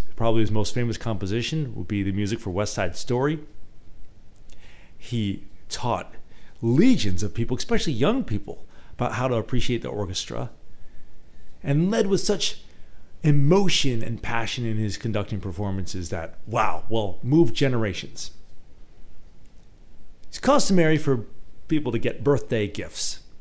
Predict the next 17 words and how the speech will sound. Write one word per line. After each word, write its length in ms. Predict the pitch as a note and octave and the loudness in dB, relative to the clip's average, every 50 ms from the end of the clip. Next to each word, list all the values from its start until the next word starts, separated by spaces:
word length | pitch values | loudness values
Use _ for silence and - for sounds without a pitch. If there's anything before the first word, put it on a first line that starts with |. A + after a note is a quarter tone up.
| - - - - - - - - - - - - - - - - - | -14 -14 -14 -16 -18 -20 -20 -20 -20 -20 -20 -20 -20 -20 -16 -8 -6
But 140 | A#2 A#2+ | -4 -2
a 60 | B2 B2+ | -2 0
neat 280 | C3+ F3 G#3+ - - | 0 0 0 0 -2
thing, 200 | B2+ C#3+ C3+ B2+ | -2 -2 -2 -2
I 280 | A#2 A2 D3+ G#3+ G#3 D#3 | 0 2 4 6 6 6
think, 500 | - - - - F#2 F#2 - - - - - | 6 6 6 6 4 2 -2 -6 -10 -10 -6
is 460 | - A#2+ A#2+ A#2 A2+ A2+ - - - - | -2 -2 0 0 0 -2 -6 -8 -10 -8
what 240 | - A2 A2+ D#3 E3+ | -6 0 2 4 4
a 60 | E3 | 4
gift 460 | D3 - - A#2 - - - - - - - | 4 2 2 2 2 2 0 -4 -6 -8 -6
people 360 | - - D#3+ - D3+ C#3 - - | -6 -4 -4 -2 -2 -4 -2 -2
are 160 | B2+ B2 A#2+ | -4 -4 -4
to 180 | - - B2+ - - - | -4 -6 -6 -6 -6 -4
us 320 | A2 - - - - - | -4 -4 -4 -2 -4 -4
by 220 | - - A2 G#2 | -2 -2 -2 -2
being 380 | F#2+ - G2+ G2 G2 F#2+ F#2 F2+ | -2 -2 -2 0 0 0 0 0
born. 420 | F2+ G2+ F#2 - - - - - | -2 -4 -4 -6 -8 -10 -10 -10